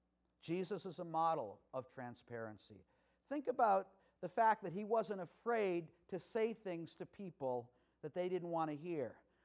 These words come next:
I was just thinking about that, ju-, just in terms of Peter, his interaction with Peter. Peter must have been one of his best friends,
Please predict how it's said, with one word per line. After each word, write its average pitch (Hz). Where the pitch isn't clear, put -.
I 151
was 165
just 170
thinking 185
about 160
that, 226
ju-, 262
just -
in 302
terms 277
of 202
Peter, 185
his 170
interaction 190
with 165
Peter. 185
Peter 285
must 254
have 214
been 202
one 202
of 190
his 160
best 262
friends, 160